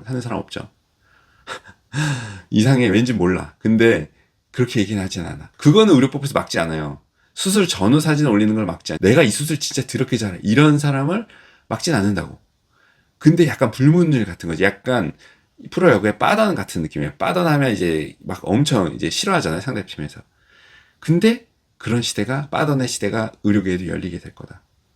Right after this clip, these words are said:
어, "나 진짜 더럽게 잘한다." 어, 수술 전후 그 사진을 올리는 거 의료법이 막아놨지만, 그럼에도 불구하고 난 상관없다. 어차피 수술 결과가 검증해 줄 거기 때문에, 입소문이 검증해 줄 거기 때문에 라는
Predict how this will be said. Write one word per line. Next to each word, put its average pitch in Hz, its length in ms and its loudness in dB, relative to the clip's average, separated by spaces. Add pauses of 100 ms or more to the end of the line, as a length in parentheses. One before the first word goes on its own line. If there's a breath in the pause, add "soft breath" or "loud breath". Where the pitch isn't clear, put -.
(160)
어, - 200 -16
"나 110 220 -4
진짜 95 400 -6
더럽게 98 320 -2
잘한다." 78 380 -12 (480 loud breath)
어, 85 260 0
수술 160 300 -2
전후 143 520 2 (1500 soft breath)
그 85 240 0
사진을 165 340 2
올리는 101 260 4
거 98 80 0
의료법이 98 440 0
막아놨지만, 92 760 -6 (540)
그럼에도 202 520 2
불구하고 151 460 -2
난 110 160 -2
상관없다. 131 540 -8 (120)
어차피 - 540 -4 (260 loud breath)
수술 160 520 0
결과가 95 480 -2
검증해 87 380 -6
줄 - 180 -12
거기 85 200 -8
때문에, - 280 -16 (500)
입소문이 107 500 2
검증해 90 380 -6
줄 85 160 -10
거기 82 220 -6
때문에 85 280 -12 (180)
라는 92 400 -4